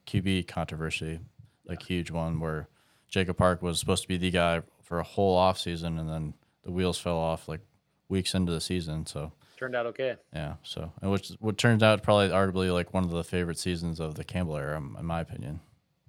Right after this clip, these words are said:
Speaker 1: 'cause that
Speaker 2: Yeah.
Speaker 1: was out of
Speaker 2: I mean,
Speaker 1: nowhere.
Speaker 2: those two seasons in a row were in-, incredible.
Speaker 1: Yeah. And I think our receiving core, like, just the way they look and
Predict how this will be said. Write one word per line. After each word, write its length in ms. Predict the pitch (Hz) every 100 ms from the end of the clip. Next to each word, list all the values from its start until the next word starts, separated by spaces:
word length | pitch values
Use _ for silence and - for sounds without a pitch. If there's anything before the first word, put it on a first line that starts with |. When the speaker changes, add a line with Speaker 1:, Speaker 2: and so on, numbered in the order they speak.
| -
Speaker 1:
'cause 380 | - 76 - -
that 140 | 95 95
Speaker 2:
Yeah. 60 |
Speaker 1:
was 180 | 90 82
out 180 | - 101
of 40 | 104
Speaker 2:
I 20 |
mean, 60 |
Speaker 1:
nowhere. 440 | 98 104 107 110 113
Speaker 2:
those 200 | 117 113
two 120 | 160
seasons 320 | - 170 147
in 80 | 143
a 60 | 117
row 260 | 127 139
were 160 | 104 101
in-, 160 | 107 107
incredible. 440 | 131 - 120 113 -
Speaker 1:
Yeah. 120 | - -
And 120 | 107
I 60 |
think 240 | 113 143 101
our 180 | 113 113
receiving 500 | 104 - 110 117 120
core, 380 | 131 127 131
like, 160 | 104 92
just 200 | 107 -
the 140 | 110
way 220 | 95 90 87
they 140 | 87
look 400 | 82 90 104 -
and 380 | 90 82 80